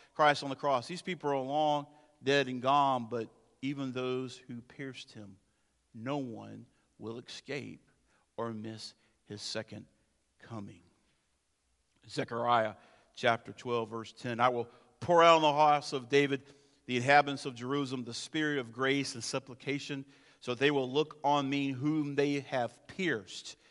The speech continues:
and they will mourn for him, as one mourns for only, for an only son. And they will weep bitterly over him like the bitter weeping over the firstborn." This universal response of mourning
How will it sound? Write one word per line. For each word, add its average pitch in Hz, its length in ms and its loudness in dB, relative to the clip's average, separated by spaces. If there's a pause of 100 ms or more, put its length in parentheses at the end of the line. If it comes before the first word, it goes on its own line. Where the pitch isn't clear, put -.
(360)
and 107 140 -10
they 123 80 -2
will 127 140 -4
mourn 131 360 -2
for 127 180 -10
him, 107 340 -8 (260)
as 120 240 -4
one 127 380 -4
mourns 131 320 -4
for - 240 -12 (120)
only, 131 400 -8 (580)
for 120 180 -6
an 117 100 -8
only 135 300 -6
son. 110 480 -8 (960)
And 143 140 2
they 151 80 8
will 143 180 4
weep 139 260 -2
bitterly 143 320 4
over 139 220 6
him 127 260 0
like 120 220 -2
the 117 80 -10
bitter 127 320 -2
weeping 117 480 -8 (100)
over 113 200 -8
the 107 100 -12
firstborn." 104 800 -16 (920)
This 156 400 -4
universal 156 720 -4
response 131 720 -6
of 110 220 -8
mourning 127 500 -8